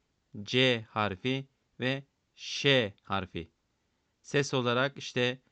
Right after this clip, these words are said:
şu an ilk olarak şeyde başlayacağız. Birinci harfimiz Ç harfiyle başlayacağız. Ses olarak ç, ç, ç.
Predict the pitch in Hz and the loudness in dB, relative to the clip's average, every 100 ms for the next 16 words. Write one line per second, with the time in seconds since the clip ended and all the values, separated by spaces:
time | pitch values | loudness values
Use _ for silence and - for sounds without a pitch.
0 | _ _ - 131 123 127 123 117 117 117 | _ _ -6 -2 -2 -2 -2 0 0 -2
1 | 117 113 113 110 107 107 113 123 120 110 | -2 0 0 0 -2 -4 -4 -4 -2 -4
2 | 110 117 113 104 104 117 - 131 117 110 | -2 0 0 -2 -8 -8 -4 0 0 0
3 | 101 95 95 92 85 - _ - 101 92 | -2 -2 -6 -4 -6 -10 _ -8 -8 -6
4 | - 92 120 139 - _ _ _ _ _ | -8 -6 -4 -4 -8 _ _ _ _ _
5 | _ _ _ _ _ _ _ _ _ _ | _ _ _ _ _ _ _ _ _ _
6 | - 139 139 139 117 127 147 147 _ _ | -6 0 0 0 0 2 2 0 _ _
7 | _ _ - - - _ _ _ _ _ | _ _ -6 -6 -6 _ _ _ _ _
8 | _ _ _ _ - - - _ _ _ | _ _ _ _ -8 -8 -8 _ _ _
9 | _ _ _ _ _ _ - - | _ _ _ _ _ _ -10 -8